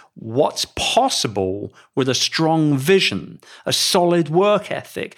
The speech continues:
and the ability to take action and commit to bringing good to those that come into contact with us,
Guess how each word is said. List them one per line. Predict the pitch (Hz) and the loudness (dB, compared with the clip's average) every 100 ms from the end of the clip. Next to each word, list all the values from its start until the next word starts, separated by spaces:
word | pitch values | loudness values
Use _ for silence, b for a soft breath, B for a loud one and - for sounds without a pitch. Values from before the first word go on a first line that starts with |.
| B | B
and | - 160 | 0 2
the | |
ability | 160 190 208 196 | 4 4 2 4
to | 185 | 2
take | 175 170 - | 0 -4 -4
action | 156 156 - 143 | -6 -4 -2 -2
and | 135 | -2
commit | - 123 147 175 180 B B B | -4 -2 0 -2 -4 B B B
to | - | -8
bringing | 110 123 131 175 196 196 131 | -6 -2 2 4 4 2 0
good | 143 160 226 262 - - _ _ _ _ _ - | 2 2 2 -2 -6 -8 _ _ _ _ _ -8
to | 143 | 0
those | 151 170 170 | 2 2 0
that | 92 - | -2 -4
come | 160 151 | -2 -2
into | 143 | -2
contact | 127 135 143 - 120 | -4 -2 -2 -4 -2
with | 185 | -2
us, | 226 240 - | 0 -2 -2